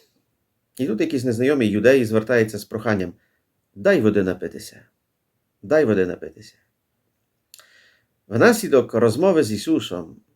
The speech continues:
Самарянка насичується так, що біжить до свого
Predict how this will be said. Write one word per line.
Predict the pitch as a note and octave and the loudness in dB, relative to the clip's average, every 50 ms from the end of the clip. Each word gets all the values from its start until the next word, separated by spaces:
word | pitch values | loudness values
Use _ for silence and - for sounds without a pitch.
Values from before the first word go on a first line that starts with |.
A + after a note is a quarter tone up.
| _ _ - F#2+ A2 G#2+ | _ _ -10 -6 -6 -4
Самарянка | G2+ - A#2+ A2 A2+ A2+ B2+ D3+ D3+ C#3+ - A#2 | -4 -4 -2 -2 0 0 0 0 -2 -2 -4 -2
насичується | A2 A2 A2 C3+ A#2 - A#2+ A2 G#2 A2 - | -2 -2 -2 -4 -6 -4 -4 -6 -4 -6 -8
так, | - - F#2+ F2+ G#2 C3+ - - _ _ _ _ _ _ _ _ _ _ | -10 -6 -4 -4 -4 -4 -6 -10 _ _ _ _ _ _ _ _ _ _
що | - - - B2+ A#2+ G#2+ G2 | -18 -6 0 2 4 4 4
біжить | F#2 G#2+ G#2+ G#2+ D#3 D#3+ - - | 2 -2 0 2 2 0 0 0
до | - A2+ G#2+ | -2 -4 -4
свого | - - A#2 B2+ B2 A#2 A#2 G#2+ G2 - - | -4 -2 0 0 2 4 4 2 2 0 -4